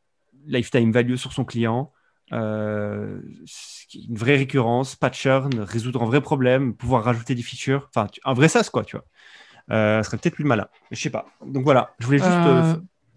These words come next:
Speaker 2: moi, je
Speaker 1: voilà,
Speaker 2: vois
Speaker 1: je
Speaker 2: ça
Speaker 1: voulais
Speaker 2: comme
Speaker 1: juste
Speaker 2: un,
Speaker 1: te
Speaker 2: que,
Speaker 1: parler
Speaker 2: en,
Speaker 1: de
Speaker 2: en
Speaker 1: ça.
Speaker 2: fait, pour moi, dans la stratégie, c'est, enfin, si, si je pars du principe que le gars, il est pas con et que il sait ce qu'il fait et que il, s'il le fait pour ça, c'est qu'il y a une raison, probablement que nous, on sait pas. Celle que je dis... celle que je peux deviner,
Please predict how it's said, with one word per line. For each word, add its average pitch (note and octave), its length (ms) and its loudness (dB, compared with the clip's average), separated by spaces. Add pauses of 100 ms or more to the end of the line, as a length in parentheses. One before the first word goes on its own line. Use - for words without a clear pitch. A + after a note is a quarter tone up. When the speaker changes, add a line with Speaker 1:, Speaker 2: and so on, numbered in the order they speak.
(360)
Speaker 2:
moi, A3+ 100 6
je D4 80 4
Speaker 1:
voilà, - 40 4
Speaker 2:
vois F#3 100 2
Speaker 1:
je E3 40 0
Speaker 2:
ça A3 80 0
Speaker 1:
voulais B3 60 0
Speaker 2:
comme F#3+ 140 4
Speaker 1:
juste D#3+ 80 6
Speaker 2:
un, D#3 160 4
Speaker 1:
te E3 200 -2
Speaker 2:
que, - 60 -6
Speaker 1:
parler E3 160 4
Speaker 2:
en, - 40 4
Speaker 1:
de D#3+ 60 -2
Speaker 2:
en E3 40 -6
Speaker 1:
ça. E3 80 4
Speaker 2:
fait, B3 160 -2
pour F3+ 100 0
moi, G3+ 320 4 (240)
dans E3+ 140 2
la D#3+ 80 6
stratégie, F3+ 440 0
c'est, - 400 -2 (400)
enfin, D3 340 0 (240)
si, G3+ 280 2
si A3 160 0
je G3 120 -2
pars A3 140 4
du G#3 60 2
principe G#3+ 240 2
que G#3 60 4
le F#3+ 60 6
gars, G3+ 120 6
il F#3 100 4
est D#3+ 60 4
pas D#3+ 140 4
con F#3+ 240 0 (600)
et D#3+ 160 4
que D#3 420 4
il E3 140 0
sait E3+ 160 -2
ce - 80 -6
qu'il E3 140 -2
fait F#3 280 0
et E3 60 -2
que D#3 280 0
il, D#3 160 -2
s'il F3 180 -2
le E3 60 4
fait E3+ 120 0
pour D#3+ 140 -6
ça, G3 100 -2
c'est E3 80 -4
qu'il E3 120 -2
y D3+ 40 0
a - 20 0
une D3+ 60 0
raison, F3 380 2 (200)
probablement E3 380 2
que D#3+ 100 -2
nous, F3 80 2
on D#3+ 100 4
sait D#3+ 180 -4
pas. F3+ 240 -2 (320)
Celle F#3+ 240 2
que F#3+ 100 4
je D#3+ 100 8
dis... D#3+ 160 6 (400)
celle F#3 220 -2
que E3+ 100 0
je D#3+ 80 -2
peux F#3+ 140 0
deviner, F3+ 460 6